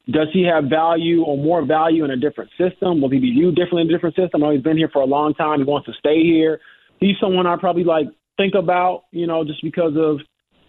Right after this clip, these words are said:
the youth movement the Colts sort of have going on. I think they should bring him back, honestly. Um, Julian Blackmon's kind of underrated in that sense. He's got the injury history stuff, didn't finish this season, but he had played really, really good football. And I thought that they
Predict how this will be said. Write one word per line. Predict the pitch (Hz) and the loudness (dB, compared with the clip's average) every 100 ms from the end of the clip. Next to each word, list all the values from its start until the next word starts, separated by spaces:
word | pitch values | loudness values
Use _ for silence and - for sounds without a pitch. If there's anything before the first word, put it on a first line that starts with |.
| _ _ _ - | _ _ _ -8
the | 143 151 | -2 0
youth | 131 196 202 | 2 0 0
movement | 180 214 220 226 226 - 135 | 0 2 2 2 0 -6 -8
the | 170 | -6
Colts | - 220 220 | -2 -2 -2
sort | 226 226 | -2 0
of | |
have | 220 208 | 0 0
going | 226 233 | 0 0
on. | 233 240 | 0 0
I | 196 | 0
think | 208 180 | -2 0
they | 165 190 | 0 0
should | 196 | 0
bring | 185 190 | 0 0
him | 175 | 0
back, | 180 185 | 0 0
honestly. | 156 185 190 - 196 208 _ _ - | -2 -4 -6 -4 -4 -4 _ _ -4
Um, | 147 139 123 | -2 0 0
Julian | 262 269 175 | 2 2 2
Blackmon's | 196 226 254 208 - | 0 0 -2 -4 -4
kind | 233 | -2
of | 226 | -2
underrated | 240 233 233 226 226 | 0 2 2 2 0
in | 226 | 0
that | 226 220 | -4 -4
sense. | 233 214 | -6 -6
He's | 156 | -4
got | 185 | -4
the | 156 | -2
injury | 185 185 196 185 _ _ - | 0 2 0 0 _ _ -4
history | 196 - 196 - | -2 0 0 0
stuff, | 196 180 175 | 0 0 0
didn't | 180 | -2
finish | 170 180 - | 0 -2 0
this | 185 | -2
season, | 190 175 170 | 0 0 0
but | 160 | 2
he | 214 294 | 2 2
had | 185 135 - | 0 -4 -8
played | 180 185 160 127 135 | -2 0 0 -2 -2
really, | 180 311 240 | 0 2 2
really | 180 190 | 2 0
good | 160 156 - | 0 -2 0
football. | 214 151 143 135 - - - - 165 | -2 0 0 -2 -6 -10 -12 -8 -2
And | |
I | 202 | 0
thought | 277 185 | 0 -2
that | |
they | 175 | 0